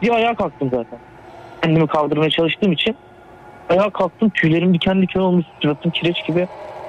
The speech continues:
Dedim arkadaşım, dedim, "Oğlum bak, böyle böyle bir olay oldu. Bu yani iyi değiliz biz," dedim. "Sende," dedim, "var mı bir şey?" Abi dedi, "Kabus devam ediyor yani, biz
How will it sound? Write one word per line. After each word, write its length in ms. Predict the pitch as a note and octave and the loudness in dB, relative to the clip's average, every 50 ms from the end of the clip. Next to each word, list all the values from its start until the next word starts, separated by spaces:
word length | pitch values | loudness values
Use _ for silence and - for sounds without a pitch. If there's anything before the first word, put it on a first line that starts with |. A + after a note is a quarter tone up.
| - - - | -14 -8 -2
Dedim 140 | - E3 E3+ | 0 2 2
arkadaşım, 560 | E3+ D#3+ - F3 E3 E3 D#3+ - F3+ F3 E3+ | 2 0 0 0 0 0 0 2 2 2 2
dedim, 220 | D3+ C#3+ D#3+ E3+ | 2 2 2 2
"Oğlum 220 | E3+ F3+ F#3+ F3 D#3 | 2 2 2 2 0
bak, 160 | D3+ C#3+ C#3+ | 0 -2 -2
böyle 240 | D3 D3+ E3 E3 D3 | 0 0 0 0 0
böyle 220 | D#3+ E3 E3+ D3+ | 0 0 0 0
bir 40 | D#3 | 0
olay 220 | D3+ D3 E3 F#3+ G3 | 0 2 2 2 0
oldu. 240 | F3 D3+ C#3+ C#3 | 0 0 -2 -2
Bu 180 | C#3 C#3+ D3+ - - - - - - - - - - - - - - - - - - - - - - - - - - - | -2 0 -2 -2 -4 -10 -20 -20 -20 -20 -20 -20 -20 -20 -20 -20 -20 -20 -20 -20 -20 -20 -20 -18 -18 -8 -8 -6 -2 0
yani 220 | C#3+ C#3 C#3 C3+ - - - - - - | 0 2 0 0 -4 -10 -20 -20 -4 -4
iyi 260 | D#3 D3+ D#3 E3 D3+ | -2 0 2 2 4
değiliz 580 | E3 G3 G#3+ A3 G#3+ G3 F3 D3+ D3+ D3 C#3+ | 4 4 4 4 2 2 2 0 -2 -2 0
biz," 160 | D3 D3 C#3 C#3 | 0 0 0 0
dedim. 280 | D3 C3 D#3 A3 C4 D4+ - - - - - - - - - - - - - - - - - - | 0 0 0 -2 -4 -6 -8 -14 -20 -20 -20 -20 -20 -20 -20 -18 -18 -18 -18 -18 -18 -6 -2 0
"Sende," 260 | E3 E3 F3 F3+ G3 | 2 2 2 4 4
dedim, 340 | G3+ G3+ F#3 F#3 F3+ F3+ E3+ | 4 2 2 4 4 2 2
"var 120 | E3 D#3 | 2 2
mı 160 | D3+ D#3 D3+ | 0 0 -2
bir 60 | C#3+ | -2
şey?" 280 | C3+ - G3 G3 G#3+ F#3 C#3+ - - - | -2 -2 -2 -2 -2 -4 -6 -10 -6 -6
Abi 220 | D3+ C#3+ C3+ D3+ E3 | -4 -4 -2 0 0
dedi, 180 | F#3+ F3 D3+ | 0 0 -2
"Kabus 380 | C#3+ - C#3 C3 C3+ D#3+ D#3 - | -2 -2 -2 -2 -2 -4 -4 -2
devam 220 | - E3 F#3 G#3 | -2 0 0 0
ediyor 220 | A3+ G#3 F#3+ G3+ E3+ | 0 0 0 2 2
yani, 220 | D3 C3 C3 B2+ | 0 0 0 0
biz 120 | C3+ C#3 | -2 -2